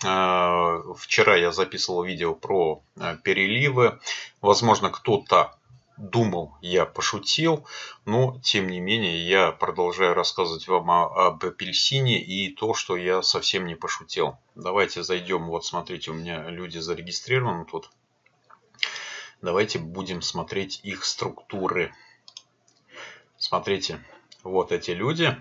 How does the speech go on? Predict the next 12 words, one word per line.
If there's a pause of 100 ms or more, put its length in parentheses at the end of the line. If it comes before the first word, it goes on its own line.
(320)
э,
вот
эти
люди,
они
начали
переливаться (580)
из,
э, (340)
матрицы
в
матрицу.